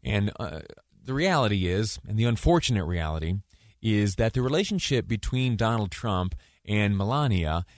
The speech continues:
has become, uh, for many, a punchline. And that any illusion of, uh, you know, romance and love and affection between the two of them, uh, often leads to eye rolls. And I don't like that. It's not right.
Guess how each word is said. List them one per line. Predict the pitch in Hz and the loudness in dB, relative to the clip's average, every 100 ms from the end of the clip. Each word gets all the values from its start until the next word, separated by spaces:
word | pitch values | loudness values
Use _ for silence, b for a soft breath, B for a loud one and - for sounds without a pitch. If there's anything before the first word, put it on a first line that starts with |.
| b - | b -2
has | 131 123 113 | 0 2 0
become, | 107 123 - 175 175 123 127 | -4 -6 -6 -4 -2 -2 -4
uh, | - 117 98 | -4 -4 -4
for | - 123 120 | -2 -2 0
many, | 120 165 127 107 - | 0 0 0 -2 -4
a | 107 | -2
punchline. | - 180 - 90 73 73 _ _ _ _ _ _ _ B 131 127 | 0 0 -2 -4 -4 -8 _ _ _ _ _ _ _ B -20 -8
And | 113 117 117 | -2 0 2
that | 113 110 - B _ | 2 2 -4 B _
any | 151 165 156 | -2 0 2
illusion | 127 113 131 113 127 | 0 0 -2 -2 -2
of, | 107 92 78 - b - | 0 -2 -4 -10 b -8
uh, | 95 92 | -4 -2
you | 98 95 98 | -2 -4 -4
know, | 95 | -2
romance | 92 127 143 135 127 117 - | 0 0 0 0 0 0 0
and | 92 | -2
love | 95 117 117 104 | 0 2 2 0
and | 87 | -4
affection | - 123 - 117 | -4 -4 -2 -4
between | 104 - 110 | -2 -2 -2
the | |
two | 95 117 107 | -2 -2 -2
of | 92 | -2
them, | 104 104 101 B B | 0 0 -2 B B
uh, | 98 | 0
often | 92 147 151 135 | 2 2 2 0
leads | 127 - | -2 0
to | 113 - | -2 2
eye | 117 113 | 2 2
rolls. | 87 82 69 78 - _ _ _ b b b b - | 0 -4 -8 -14 -20 _ _ _ b b b b -2
And | 110 107 101 98 95 87 - _ _ _ _ _ _ _ _ _ - | 2 4 4 4 2 -2 -8 _ _ _ _ _ _ _ _ _ -2
I | 143 | 2
don't | 147 | 4
like | 127 123 - | 2 2 2
that. | 90 | 0
It's | 98 - | 0 0
not | 117 117 | 0 2
right. | 131 113 73 | 2 2 -2